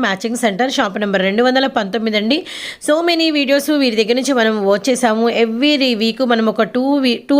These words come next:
అప్‌డేట్స్ అయితే మనం వాచ్ చేస్తూనే ఉన్నాము. And ఈ రోజు వీడియోలో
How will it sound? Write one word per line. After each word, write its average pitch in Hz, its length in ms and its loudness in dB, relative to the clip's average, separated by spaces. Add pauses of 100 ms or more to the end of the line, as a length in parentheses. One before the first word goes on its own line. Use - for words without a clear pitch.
అప్‌డేట్స్ 233 340 -2
అయితే 254 180 -2
మనం 214 200 0
వాచ్ 196 180 0
చేస్తూనే 240 380 0
ఉన్నాము. 202 260 2 (480)
And 247 100 -4 (220)
ఈ - 20 0 (120)
రోజు 277 260 0
వీడియోలో 240 260 2